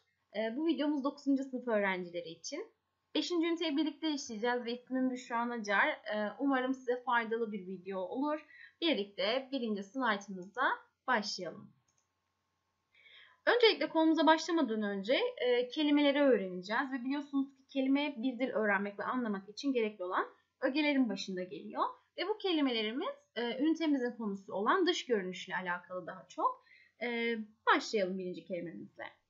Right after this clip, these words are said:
Blond ya da blondie, e, sarışın demek. Sarı saçlı insanlar için kullanılan bir sıfat. She has blonde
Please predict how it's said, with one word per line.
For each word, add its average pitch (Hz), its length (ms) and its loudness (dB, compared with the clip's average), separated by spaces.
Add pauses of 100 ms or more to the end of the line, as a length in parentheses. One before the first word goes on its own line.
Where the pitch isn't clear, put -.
(640)
Blond 359 340 6 (320)
ya 269 120 2
da 277 140 2
blondie, 233 600 2 (360)
e, 214 280 0
sarışın 311 520 4
demek. 202 240 -2
Sarı 302 220 -2
saçlı 262 360 0
insanlar 233 380 -4
için 196 240 -8
kullanılan 170 440 -10
bir 160 60 -14
sıfat. - 380 -4 (360)
She - 160 -4 (100)
has 320 260 4
blonde 311 320 4